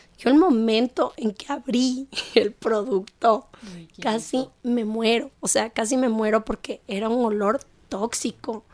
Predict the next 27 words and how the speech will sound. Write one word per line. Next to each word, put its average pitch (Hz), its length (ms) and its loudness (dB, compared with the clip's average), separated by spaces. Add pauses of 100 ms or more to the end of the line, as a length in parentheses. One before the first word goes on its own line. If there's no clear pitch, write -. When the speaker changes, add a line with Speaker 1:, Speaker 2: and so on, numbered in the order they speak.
(240)
Speaker 2:
Claro. 160 300 -12
Speaker 1:
Yo 262 60 8
decía 294 280 4
como, 311 360 -2
"¿Cómo 403 360 0
puede 320 360 2
ser 233 540 2
que, 208 240 -4
que, - 120 -4
o 226 60 0
sea, 233 260 2
alguien 254 320 0
pretenda 233 840 -4
que 202 160 -6
yo 220 160 -4
ponga - 600 4 (120)
este - 460 2
olor 208 360 0
tan 233 300 -4
tóxico 214 560 -6
en 214 200 -2
mi 285 100 -4
producto 214 680 -4
para 202 200 0
mejorar 208 380 -2
el 214 140 0
color?". 208 560 4